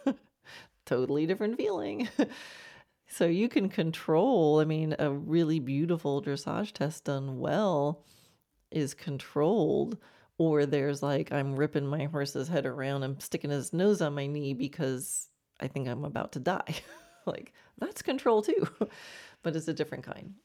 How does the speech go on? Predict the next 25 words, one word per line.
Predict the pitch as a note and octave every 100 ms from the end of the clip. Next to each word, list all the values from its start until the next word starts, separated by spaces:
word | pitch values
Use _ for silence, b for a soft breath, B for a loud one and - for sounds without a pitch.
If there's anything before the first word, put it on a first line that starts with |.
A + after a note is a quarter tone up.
| _ _ _ B B B
So | - F3
having | - A3+ A#3 G#3 F#3 -
a | E3+
feeling | - F#3+ F3+ D#3+ D3+
of | D3
trust | - A3 A3 E3+ E3+ - - b b b b -
when | D#3 E3+ E3+ F3+ F3
you're | D3+ D3
controlling, | D#3 D#3 - A3 G#3 D3+ D3 D3+
and | D3
then | D3 D3
hopefully | - F#3+ F3 - D3
the | C#3 C#3
controlling | D3 C#3 F3 D#3+ C#3+ C#3
is | C3+ - -
actually | C#3+ F3 E3+ - C3 C3 D3+
just | C3+ C3
really | C#3+ C#3 C3+
precise | - C#3 C3+ B2 B2+ -
communication. | - C#3 B2+ A#2+ B2 - C3+ - - - - _ _ _ _ _ _ _ _ _ _ _ _ _ _ -
So | - C3+
there's | D3+ -
lots | C#4 -
of | F3+
little | F3+ E3 E3+